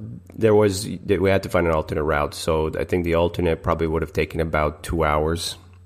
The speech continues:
So it would have, um, would have, uh, two hours one way on just, I, I, that's kind of what I gathered. So I was debating going on one of the days just to get a, a sense whether it was worth it or not. But,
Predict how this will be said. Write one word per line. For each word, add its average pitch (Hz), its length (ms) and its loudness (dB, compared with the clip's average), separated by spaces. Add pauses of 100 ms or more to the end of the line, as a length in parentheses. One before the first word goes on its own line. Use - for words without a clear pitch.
(200)
So 78 340 -2
it 76 80 0
would 80 180 -2
have, 78 180 -4
um, 71 340 -2 (840)
would 143 120 6
have, 123 260 2
uh, 113 140 2
two 113 220 2
hours 98 260 4
one 87 160 2
way 80 220 2 (360)
on 85 300 -2
just, - 260 -10
I, - 160 -14
I, 92 80 -10 (400)
that's 104 460 0
kind 95 200 0
of 80 80 -2
what 82 100 0
I 78 60 -4
gathered. 78 400 -6
So - 160 2
I - 100 0
was 110 320 0 (240)
debating 123 560 4
going 110 460 4
on 95 520 0 (320)
one 95 280 2
of 95 100 0
the 92 60 -6
days 92 240 0
just - 180 -10
to 92 80 -10
get 90 180 -2
a, 85 240 0 (1120)
a - 80 -4
sense 90 360 -2
whether 85 200 0
it 82 60 2
was 80 260 -2
worth 85 240 0
it 85 60 -2
or 82 80 0
not. 82 380 -2
But, 85 220 0